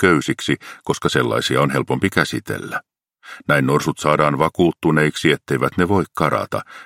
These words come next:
Niitä on opetettu koko niiden elämän ajan ajattelemaan, että karkaaminen on mahdotonta. Sirkuselefanttien lailla me ihmisetkin voimme juuttua ajatusmalleihin, joita luulemme ainoiksi oikeiksi.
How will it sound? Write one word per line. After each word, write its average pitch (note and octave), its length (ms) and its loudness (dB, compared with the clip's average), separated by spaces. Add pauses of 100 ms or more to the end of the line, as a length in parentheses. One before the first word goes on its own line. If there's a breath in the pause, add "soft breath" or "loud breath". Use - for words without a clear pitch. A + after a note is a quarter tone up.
Niitä C2+ 260 0
on C#2 100 2
opetettu D2 540 0
koko C#2+ 260 0
niiden C#2 300 0
elämän F2 420 2
ajan E2 280 2
ajattelemaan, D2+ 760 2
että D2 240 0
karkaaminen B1+ 720 -2
on G2 140 2
mahdotonta. A#1+ 800 -6 (960 loud breath)
Sirkuselefanttien E2+ 1120 2
lailla F2 300 2
me E2 120 2
ihmisetkin D2+ 640 -2
voimme B1+ 260 0
juuttua C2+ 500 0
ajatusmalleihin, D2 1000 0 (300 loud breath)
joita D2 220 2
luulemme C#2 440 2
ainoiksi B1+ 580 0
oikeiksi. - 800 -4